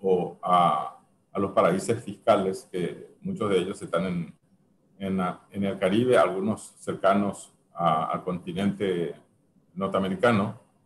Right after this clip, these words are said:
como las Bahamas, por ejemplo. Hay muchísimos ejemplos. Bueno, hay un giro sistemático de dinero mal habido que se transfiere a esos paraísos fiscales,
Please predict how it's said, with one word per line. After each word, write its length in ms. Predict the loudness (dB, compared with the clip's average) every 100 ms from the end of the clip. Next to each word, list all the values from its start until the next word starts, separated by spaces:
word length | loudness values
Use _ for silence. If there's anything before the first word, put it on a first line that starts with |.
| _
como 140 | -2
las 120 | 2 4
Bahamas, 420 | 6 6 4 0
por 120 | -4
ejemplo. 400 | -6 -12 -14 -8 -2
Hay 120 | 0
muchísimos 640 | 0 0 -2 -2 -8 -10
ejemplos. 440 | -6 -6 -6 -14 -20 _ _ _ _ 2
Bueno, 440 | 4 4 0 -10 -14 -16 _ _ 0
hay 260 | 4 4
un 200 | 4 0 -2
giro 340 | 0 0 0
sistemático 1000 | -4 -10 -2 2 2 2 -2 -4 -4 -4 -6
de 380 | 2 4 4 2
dinero 480 | 2 4 6 6
mal 220 | 4 6 4
habido 360 | 4 2 0
que 120 | -2
se 360 | -4 0 0 0
transfiere 680 | -2 -4 2 2 4 2 -4 -16 _ _ _ _
a 140 | 2 2
esos 240 | 2 2
paraísos 500 | 6 6 4 0 -2
fiscales, 760 | -4 2 4 6 4 0 -10